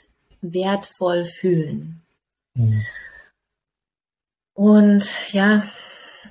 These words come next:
Speaker 1: was soll ich sagen, wenn du dich da jetzt gerade so ein bisschen wiederfindest, ja, dann möchte ich dir sagen, dass du als Seele wertvoll bist.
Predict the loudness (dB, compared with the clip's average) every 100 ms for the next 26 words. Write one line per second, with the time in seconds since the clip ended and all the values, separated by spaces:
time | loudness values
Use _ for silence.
0 | _ _ _ _ _ _ _ _ _ _
1 | _ _ _ _ -20 _ _ _ _ _
2 | _ _ _ _ -6 -4 0 2 4 2
3 | 0 -4 0 0 0 -4 -4 -2 -2 -2
4 | -2 -4 -4 -2 -4 -4 -10 -6 -6 -4
5 | -4 -2 -2 -6 -8 -8 -8 -8 -12 _
6 | 0 2 0 -6 _ _ _ 2 2 0
7 | -10 -6 -2 -2 0 2 2 0 -2 -6
8 | -6 -4 -4 -4 -6 0 2 4 2 -2
9 | -4 -10 _ _ -8 -2 -2 -2 -8 -8
10 | -8 -10 -12 -14 -14